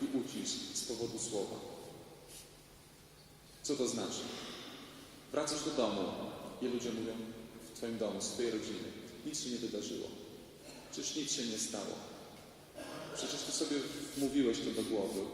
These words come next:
Wcisnęli ci kit na spotkanie”. Zaczynają podważać to, co zrobił Bóg. Zaczynają siać wątpliwość w twoje serce. Zaczynają wsiewać i podważać to, że Bóg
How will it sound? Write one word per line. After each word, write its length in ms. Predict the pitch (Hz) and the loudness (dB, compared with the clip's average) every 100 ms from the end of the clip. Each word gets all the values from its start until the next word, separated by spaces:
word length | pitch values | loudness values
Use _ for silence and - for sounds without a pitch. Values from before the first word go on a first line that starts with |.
| - - - - | -4 -6 -8 -10
Wcisnęli 440 | - 160 165 156 123 | -4 -2 0 0 0
ci 240 | 127 - | -2 -2
kit 220 | 120 - | -2 -2
na 60 | - | -4
spotkanie”. 440 | - - - 113 - - - - - - - - - - - - - - | -2 -4 -2 -2 -2 -6 -8 -8 -10 -12 -12 -12 -14 -14 -14 -14 -10 0
Zaczynają 480 | 143 160 160 151 | 4 6 8 6
podważać 720 | - 147 - 160 147 117 107 113 - - - - - | 6 4 6 8 8 8 6 6 2 0 -2 -4 0
to, 60 | 151 | 4
co 160 | 147 | 4
zrobił 360 | 131 135 123 123 | 6 6 6 6
Bóg. 280 | 120 104 - - - - - | 8 8 8 4 0 -2 -2
Zaczynają 480 | - 139 147 156 147 | 4 6 6 6 4
siać 200 | 143 151 135 | 6 4 6
wątpliwość 580 | 143 135 147 139 104 98 | 4 2 6 8 8 6
w 140 | - - | 2 2
twoje 200 | 98 101 | 4 6
serce. 420 | 107 95 87 - - - - | 6 4 4 0 -2 -4 -4
Zaczynają 460 | 127 127 147 147 143 147 - | 0 4 4 6 4 2 0
wsiewać 460 | - 165 156 139 123 - - - - - - - | 4 6 8 8 6 4 0 -2 -4 -4 -6 -4
i 40 | 139 | 2
podważać 800 | 160 - 165 160 143 117 85 - - - - - - - - - - - - | 4 6 8 8 8 6 6 4 2 0 -4 -4 -6 -8 -10 -12 -12 -12 0
to, 100 | 135 | 4
że 120 | 135 | 6
Bóg 200 | 120 139 | 6 6